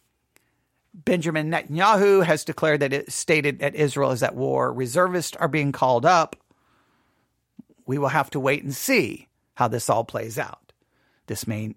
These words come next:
may de-escalate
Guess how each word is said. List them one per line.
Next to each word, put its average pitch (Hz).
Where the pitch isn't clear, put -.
may 110
de-escalate 208